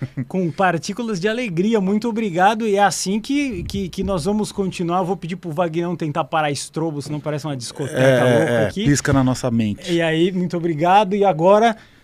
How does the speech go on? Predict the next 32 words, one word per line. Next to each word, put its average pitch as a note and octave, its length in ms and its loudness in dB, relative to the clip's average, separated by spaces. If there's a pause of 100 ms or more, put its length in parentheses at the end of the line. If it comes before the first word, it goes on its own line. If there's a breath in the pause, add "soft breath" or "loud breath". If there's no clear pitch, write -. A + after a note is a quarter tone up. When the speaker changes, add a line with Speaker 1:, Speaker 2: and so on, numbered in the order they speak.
(120 soft breath)
Speaker 1:
é... D#3 640 0
eu E3+ 140 0
me G3+ 80 4
empolguei F3+ 580 2
aqui D#3 240 -2
na, C3+ 260 -4
na, C3 520 -6
na, B2 560 -10
na C3+ 120 -8
apresentação. C#3 960 -8 (360)
Vocês E3+ 720 -4 (400)
podem G3+ 320 -2
manter E3 320 2
esse - 120 -6
programa D#3 380 -6
maravilhoso, F3+ 800 0
porque F3+ 400 -8 (100)
como F#3 220 -6
nós D#3+ 180 -4
não G3 240 -2
temos F3 320 -4
patrocinador D3+ 800 -4
ainda, F#3 400 -2 (600)
você E3 340 -2
é F3 60 0
o F3 40 0
nosso E3+ 220 -6
patrocinador. D#3+ 760 -4
Tudo F3 220 -6
bem, F#3 220 -2
Ale? D3+ 320 2
Sherminator? D3 960 0